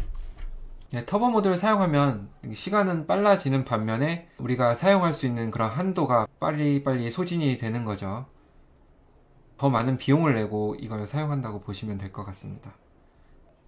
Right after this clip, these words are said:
네, 완성이 되었는데요. 어, 위어드가 추가되다 보니까 정말, 정말 다양해졌네요. 약간의 어느 정도 이거는 이-, 그래도 일관성이 있다고 보면 되는데 말로 어떻게 표현을 할 수가 없네요. 네.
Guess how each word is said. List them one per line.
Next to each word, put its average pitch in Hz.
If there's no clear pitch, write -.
네, 123
완성이 123
되었는데요. 123
어, 117
위어드가 143
추가되다 135
보니까 117
정말, 107
정말 143
다양해졌네요. 101
약간의 175
어느 170
정도 147
이거는 135
이-, 123
그래도 143
일관성이 120
있다고 113
보면 110
되는데 101
말로 123
어떻게 139
표현을 220
할 151
수가 123
없네요. 104
네. 98